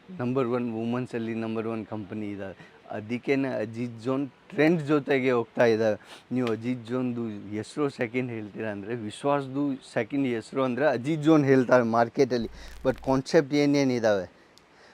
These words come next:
ಆ ಥರ ಪೀಸಸ್, ಆ ಥರ ಕಾನ್ಸೆಪ್ಟ್ ಯುನೀಕ್ ಯುನೀಕ್ ಪ್ಯಾಟರ್ನ್ಸ್ ಜೊತೆಗೆ ಸಿಗ್ತಾ ಇದೆ ನಿಮಗೆ. ಪ್ರಿಂಟ್ಸ್‌ಗಳು ಮಲ್ಟಿಪಲ್ ಡಾರ್ಕ್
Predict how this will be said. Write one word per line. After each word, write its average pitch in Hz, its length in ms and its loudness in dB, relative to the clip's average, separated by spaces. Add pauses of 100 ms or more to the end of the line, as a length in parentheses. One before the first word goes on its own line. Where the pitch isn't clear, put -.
(160)
ಆ 127 140 8
ಥರ 120 260 2
ಪೀಸಸ್, 113 460 -4
ಆ 110 220 2
ಥರ 123 260 0
ಕಾನ್ಸೆಪ್ಟ್ 113 680 -4
ಯುನೀಕ್ 170 340 -4
ಯುನೀಕ್ 170 300 -4
ಪ್ಯಾಟರ್ನ್ಸ್ 131 380 0
ಜೊತೆಗೆ 120 360 -2
ಸಿಗ್ತಾ - 340 -4
ಇದೆ 113 200 0
ನಿಮಗೆ. 107 260 -6
ಪ್ರಿಂಟ್ಸ್‌ಗಳು 160 720 2 (360)
ಮಲ್ಟಿಪಲ್ 127 560 -2
ಡಾರ್ಕ್ 107 400 2